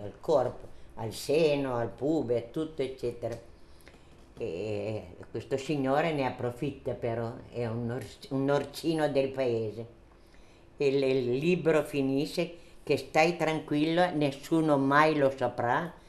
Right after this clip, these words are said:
difatti lei non lo dirà. E il signore va a abitare a Cherasco e non dirà mai niente. Lui dice che aveva fatto una passeggiata con me, cioè, e quando io l'ho saputo,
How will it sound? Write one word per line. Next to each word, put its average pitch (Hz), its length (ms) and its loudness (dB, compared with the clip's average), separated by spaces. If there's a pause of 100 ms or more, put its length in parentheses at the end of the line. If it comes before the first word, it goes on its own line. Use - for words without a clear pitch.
(160)
difatti 139 720 0
lei 135 300 4
non 127 220 -2
lo 131 120 2
dirà. 123 560 2 (440)
E 127 80 -2
il 127 260 0
signore 139 540 2
va 135 140 6
a 131 40 8
abitare 127 520 4
a 120 100 0
Cherasco 120 640 0
e 139 120 0
non 131 220 2
dirà 123 260 2
mai 110 200 -4
niente. 104 460 -10 (100)
Lui 147 300 6
dice 131 380 0
che 135 100 0
aveva 131 300 4
fatto 131 340 0
una 123 160 0
passeggiata 143 920 0
con 123 220 -2
me, 143 400 2
cioè, 113 120 -10 (760)
e 131 260 -8 (120)
quando 104 340 -8
io 101 160 -4
l'ho 90 120 -8
saputo, 104 760 -12